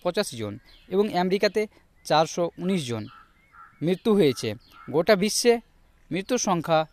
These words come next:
চোদ্দো হাজার সাতশো চার জনের। আক্রান্ত সংখ্যা তিন দশমিক তিন পাঁচ লক্ষ মানুষ।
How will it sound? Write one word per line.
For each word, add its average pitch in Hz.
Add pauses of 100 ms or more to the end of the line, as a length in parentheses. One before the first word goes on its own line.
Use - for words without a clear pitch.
(120)
চোদ্দো 165
হাজার 170
সাতশো 147
চার 147
জনের। 113 (440)
আক্রান্ত 214
সংখ্যা 208 (360)
তিন 190
দশমিক 190 (380)
তিন 202 (100)
পাঁচ 175 (140)
লক্ষ -
মানুষ। 113